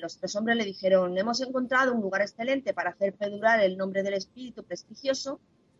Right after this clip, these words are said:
y por ello se sentaron en su presencia e hicieron una fiesta.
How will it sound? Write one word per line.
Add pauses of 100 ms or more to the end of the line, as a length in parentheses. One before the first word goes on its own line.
(120)
y
por
ello
se
sentaron
en
su
presencia
e
hicieron
una
fiesta.